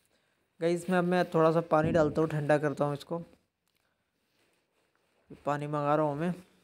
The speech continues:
यहाँ से इसको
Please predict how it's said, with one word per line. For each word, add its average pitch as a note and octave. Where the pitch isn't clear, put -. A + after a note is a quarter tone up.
यहाँ D#3
से D#3+
इसको F3